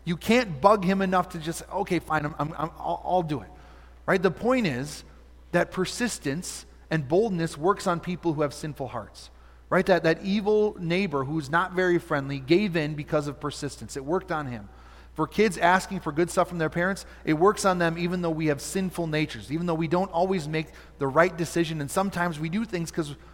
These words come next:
we're selfish. And if it works on people like us, think about how much more it's going to work on God, our Heavenly Father, who only thinks about us, who only loves us, who only wants to give us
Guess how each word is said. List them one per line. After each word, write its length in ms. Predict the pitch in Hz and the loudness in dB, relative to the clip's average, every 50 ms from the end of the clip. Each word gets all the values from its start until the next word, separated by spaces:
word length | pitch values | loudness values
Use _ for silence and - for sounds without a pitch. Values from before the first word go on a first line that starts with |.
| - - - | -20 -10 -2
we're 160 | 139 170 202 | 2 2 2
selfish. 600 | - - - 311 330 - - 113 101 - - - - - - - - - - - - - - - - - - - - - - - - - - - - - - | 2 2 0 0 -2 -4 -8 -12 -10 -10 -12 -14 -16 -20 -20 -20 -20 -20 -20 -20 -20 -20 -20 -20 -20 -20 -20 -20 -20 -20 -20 -20 -20 -20 -20 -20 -20 -12 -4
And 120 | 170 185 | 0 0
if 100 | 208 - | 2 4
it 100 | 220 196 | 4 4
works 320 | 175 170 240 269 - - - | 4 4 0 0 0 2 2
on 140 | 240 214 185 | 2 2 2
people 340 | - 220 226 - 208 202 | 0 -2 -2 0 0 2
like 260 | 185 175 170 165 - - - | 4 4 4 2 2 -4 -2
us, 460 | 151 139 - - - - - - - - - - - - - - - - - - - - - - | -2 -2 -2 -4 -10 -12 -14 -14 -16 -18 -20 -20 -20 -20 -20 -20 -20 -20 -20 -20 -20 -20 -12 -4
think 180 | - 233 214 240 | -2 -2 2 2
about 360 | 240 202 202 202 190 - - | 4 6 6 4 4 2 0
how 140 | 147 185 190 | 0 0 0
much 340 | 190 185 185 180 180 - 160 | 0 2 0 0 -2 -2 -8
more 220 | 165 160 160 160 | -4 -4 -2 -2
it's 120 | 151 - | -4 -4
going 240 | - 160 151 151 151 | -6 -6 -6 -4 -4
to 80 | 143 135 | -6 -4
work 300 | 120 131 135 131 - - - | -4 -4 -6 -6 -8 -8 -8
on 160 | 123 127 123 | -8 -6 -2
God, 320 | 123 131 123 131 135 127 | -2 0 2 2 0 0
our 140 | 123 123 123 | -2 -4 -4
Heavenly 340 | 117 127 120 123 127 120 110 | -2 -4 -6 -6 -6 -10 -10
Father, 420 | - - 117 113 110 113 113 110 - - - - - - | -6 -4 -4 -4 -4 -6 -8 -12 -14 -18 -20 -20 -12 -6
who 160 | 165 156 175 - - | -4 -4 -4 -4 -6
only 360 | 165 170 190 190 180 165 143 | -6 -4 -2 -2 -2 -2 -4
thinks 300 | 127 - 143 135 123 - | -4 -6 -8 -8 -8 -8
about 260 | 117 92 107 101 104 | -10 -10 -8 -10 -10
us, 220 | 98 95 98 - - | -10 -12 -14 -14 -10
who 180 | - 143 147 - - - | -8 -8 -8 -8 -6 -4
only 360 | 175 190 196 202 190 180 165 | -2 -2 0 0 0 0 0
loves 360 | 143 139 139 131 135 127 117 | 0 2 2 2 0 0 -4
us, 140 | 120 110 - | -8 -8 -8
who 140 | - 143 - - | -10 -10 -6 -6
only 320 | 160 180 190 190 196 180 | -4 -4 -2 -2 -2 -2
wants 320 | 160 156 160 165 165 - | 0 0 0 0 0 -2
to 100 | - 165 | -6 -10
give 240 | 147 127 143 143 139 | -6 -2 -2 0 0
us 220 | 139 131 - - | 0 -2 -2 -8